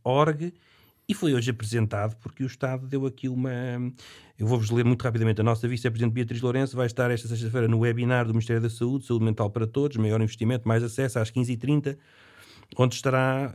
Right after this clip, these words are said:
presente o diretor do Programa Nacional de Saúde Mental, Miguel Xavier, a diretora-geral de Saúde, Graça Freitas, e a ministra Marta Temido. Pronto, é isto.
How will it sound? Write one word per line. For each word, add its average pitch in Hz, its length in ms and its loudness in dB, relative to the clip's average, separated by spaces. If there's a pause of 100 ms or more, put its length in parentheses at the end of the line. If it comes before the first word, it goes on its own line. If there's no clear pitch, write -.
(140)
presente 127 340 2
o 131 60 0
diretor 127 340 0
do 120 60 -4
Programa 123 220 0
Nacional 120 340 0
de 113 80 -6
Saúde 117 200 0
Mental, 117 300 2
Miguel 107 260 0
Xavier, 120 460 -2
a - 20 -2
diretora-geral 110 560 0
de 95 80 -10
Saúde, 110 220 -2
Graça 110 240 -2
Freitas, 123 380 -4
e 127 100 -4
a 127 40 0
ministra 120 540 -2
Marta 104 320 -4
Temido. 73 400 -14
Pronto, - 300 -18
é 76 80 -10
isto. - 380 -18